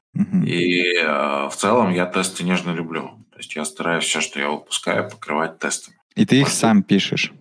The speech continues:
Speaker 2: Да, да.
Speaker 1: А вот, э, если бы ты использовал А И, то ты мог бы сам не писать. И, в принципе-то, многие, кто использует Copilot, они уже с помощью Copilot там каждый, ну, какие-то тесты пишут,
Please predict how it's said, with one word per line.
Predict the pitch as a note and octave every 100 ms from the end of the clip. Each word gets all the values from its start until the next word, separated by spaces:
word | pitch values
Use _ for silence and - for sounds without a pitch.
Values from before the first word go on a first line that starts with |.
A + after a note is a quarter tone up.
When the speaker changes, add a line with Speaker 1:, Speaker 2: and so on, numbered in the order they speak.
| -
Speaker 2:
Да, | - F2+ E2+ E2 - -
да. | E2 D2 - - _ _ -
Speaker 1:
А | -
вот, | G2+ G2+ -
э, | A2 A2 A2 A2 G#2+ G#2+ - - -
если | G2+ C3 -
бы | A#2
ты | G#2 A#2 A#2+
использовал | C3 - A2+ A2+ G#2 G2+ F#2+ -
А | G#2
И, | G2 D3 G3 - -
то | -
ты | - B2+
мог | D3+ C3
бы | B2+
сам | - A2 A#2+
не | A#2
писать. | B2+ - F#2+ - _ - - -
И, | G#2+
в | G2+
принципе-то, | - D3 D#3 - G#2
многие, | G#2 A#2 A2+ G2+
кто | - G2+ G2+
использует | G2 - G#2+ F#2+ -
Copilot, | F#2 G#2+ G2 F2+
они | G2 G2
уже | G2+ C#3+
с | F#3+
помощью | B2+ G#2 G2+ F#2+
Copilot | F#2+ - G2+ G2 G2 -
там | F#2+ F2+ - -
каждый, | - G#2+ G2 G2 G2 F#2+ F#2+ F#2
ну, | G#2 -
какие-то | - G2 G2+ -
тесты | G#3 G3+ -
пишут, | F#3+ G3+ F#3 -